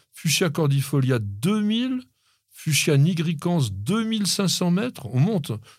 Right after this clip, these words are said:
Fuchsia venusta deux mille six cents, et puis Fuchsia splendens, splendens jusqu'à trois mille mètres d'altitude. Donc celui-là, on devrait peut-être s'intéresser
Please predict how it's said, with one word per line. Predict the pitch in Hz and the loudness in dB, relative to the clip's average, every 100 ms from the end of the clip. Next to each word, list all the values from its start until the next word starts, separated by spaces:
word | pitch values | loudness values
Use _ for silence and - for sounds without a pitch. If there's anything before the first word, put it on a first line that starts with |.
| _ | _
Fuchsia | - - 175 - 180 | -12 -2 0 2 2
venusta | 151 120 156 156 139 - 143 | 2 2 2 2 -2 0 -2
deux | 110 139 208 | 0 -2 0
mille | 190 175 | 0 0
six | 135 147 | -2 -2
cents, | - 190 202 | -2 -2 -2
et | |
puis | 117 - 127 175 - _ _ _ | -4 -2 -2 -4 -10 _ _ _
Fuchsia | - 151 - 151 | -4 -2 0 -2
splendens, | 135 127 127 117 131 - | -2 0 0 2 -2 -2
splendens | - 131 120 147 180 | -6 -2 0 0 -2
jusqu'à | - 113 | -6 -10
trois | - - 175 | -10 -8 -2
mille | 165 147 | 0 0
mètres | 147 131 | -2 -2
d'altitude. | 117 104 123 113 117 - _ _ _ _ _ | -6 -8 -14 -16 -18 -20 _ _ _ _ _
Donc | 117 127 | -2 -2
celui-là, | - 170 202 220 190 - _ | 0 0 2 0 -4 -6 _
on | 135 127 | -2 0
devrait | 147 156 | 2 0
peut-être | 151 - 156 | -2 -4 -4
s'intéresser | - 139 139 120 113 - 165 | -2 -2 -2 -4 -4 -2 -2